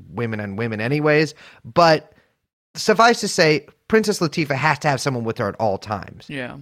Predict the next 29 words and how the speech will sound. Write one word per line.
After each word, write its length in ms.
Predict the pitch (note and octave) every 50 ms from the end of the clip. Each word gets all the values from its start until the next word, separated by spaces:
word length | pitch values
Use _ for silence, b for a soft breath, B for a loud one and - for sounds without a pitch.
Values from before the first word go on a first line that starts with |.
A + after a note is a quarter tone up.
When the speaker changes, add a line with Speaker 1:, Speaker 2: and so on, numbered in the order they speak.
| -
Speaker 1:
And 400 | - D3 C#3+ C#3 C3+ B2+ A#2 - _ _ _ _ _ _ -
Tina 280 | - - A3 A3 G#3 F3+
becomes 680 | C3 D#3 C#3+ - B2+ D#3 E3 D#3+ D#3 D3+ C3+ - -
one 220 | B2 A#2+ C3+ C#3 C#3+
of 60 | C3
these 160 | C3 B2 -
people 260 | - - A#2+ - A#2
who 60 | A#2 A2
is 100 | A2 -
basically 640 | - - - E3+ F3 E3+ - D#3 C3+ C3 B2+ A#2
vested 520 | G#2 G2 G#2 B2+ D3 C#3+ C#3+ - C3 B2 G#2
with 80 | A2+ G2+
this 100 | A2 -
power 460 | - - A2+ A2 G2+ G2+ G2+ F#2 - b b b b b
to 100 | - D3+ C3
be 340 | G2+ G#2+ D3+ D3 C#3+ C3+
her, 200 | A#2+ A2+ A#2+ A2+
like, 380 | G#2+ G#2+ G#2 G2+ F#2+ - - -
minder 640 | A2 A#2 A#2 A2 G#2+ G#2+ G#2+ G2+ - F2+ - - _ _ _ -
at 120 | G#2 G2
all 160 | F2 E2 D2+ -
times. 500 | - G#2+ - - - _ - - - _ _ _ _ _ _ _ _ _ _ _ -
Speaker 2:
Yeah. 440 | D#3 D#3 C#3+ C3 C3 A#2+ A#2+ A2 C#3+ C#3 _ _ _ _ _
So 260 | - - A3 G3+ G3+ F#3+
the 120 | F3+ G3+
day 360 | F3+ - A#3 A#3 A#3+ A#3+ A#3
of 200 | A3 F#3+ F#3 F3
the 220 | D#3+ E3+ D#3+ D3+ -
escape, 480 | - - - - - - - _ _